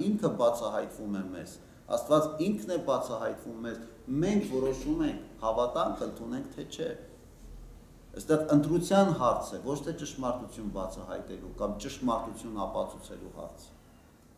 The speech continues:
Մենք չենք կարող Աստծուն բացահայտել։ Մենք չունենք մտավոր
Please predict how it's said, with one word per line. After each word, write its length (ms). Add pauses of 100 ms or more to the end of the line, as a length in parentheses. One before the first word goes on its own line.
(440)
Մենք 180
չենք 180
կարող 400
Աստծուն 300
բացահայտել։ 800 (640)
Մենք 280
չունենք 400
մտավոր 680